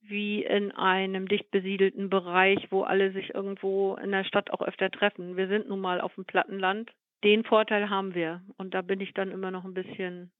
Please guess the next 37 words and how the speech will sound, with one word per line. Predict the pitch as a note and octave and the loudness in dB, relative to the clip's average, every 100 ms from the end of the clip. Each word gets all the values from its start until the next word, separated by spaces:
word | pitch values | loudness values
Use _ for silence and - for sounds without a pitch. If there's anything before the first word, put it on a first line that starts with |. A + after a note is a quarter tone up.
| _ _ _ _ _ - - | _ _ _ _ _ -20 -12
ja, | E3+ | -10
gelassener | E3 F#3 G3 A#3 A3 G#3+ | -4 2 2 2 0 0
und | G3+ G#3 | 2 2
sag | G#3+ | 2
mir, | G#3+ G#3+ | 2 2
Leben | G#3 G#3+ G3+ | 2 -2 -2
in | G3+ | 0
der | F#3+ | 0
Lage, | G3 G3+ G#3+ G#3+ G#3+ | 4 4 4 2 0
ne, | G#3 A#3 C4+ | -2 -4 0
wenn's | G#3+ G#3+ - | -2 -2 -4
denn | G#3 G3+ | -4 -4
soweit | F#3+ G3 F#3+ | -2 -2 0
ist, | A3+ - _ - - - | -4 -4 _ -20 -14 0
haben | A3 | 4
wir | G#3+ | 4
bisher | G#3 A3+ B3+ G#3+ | 6 4 6 6
ja | G#3 | 8
auch | G#3+ - | 4 2
gesehen, | A3 G3 G3+ G3+ | -2 0 0 0
dass | F#3+ - | -4 -6
es | F#3+ - - | -12 -16 -18
gut | - C#4 - | 2 2 4
zu | C4 | 4
handeln | A#3 A3 A3 G#3 | 6 4 2 2
ist. | G#3+ - - - - - _ - | -2 -6 -20 -20 -20 -20 _ -10
Wir | F#3 | -6
hatten | G3 G#3 | -6 -4
unter | F#3+ F#3+ F3+ | -4 0 2
anderem | G3 G3 G3 F#3+ | 2 0 -4 -4
zum | G3+ | 0
Beispiel | G3 G3 G#3 G3 | 2 2 -2 -4
die | F#3+ F#3+ F#3+ | -4 -8 -8
Bundeswehr | F3+ G#3 A#3+ A#3+ A3 G#3+ A3 G#3+ - A#2+ - | -2 2 2 2 2 6 6 6 2 -8 -2
bei | G#3+ G3+ G3+ | 4 6 6
den | G3 G3 G3+ - | 4 2 0 2
Tests | A#3 A#3 | 2 2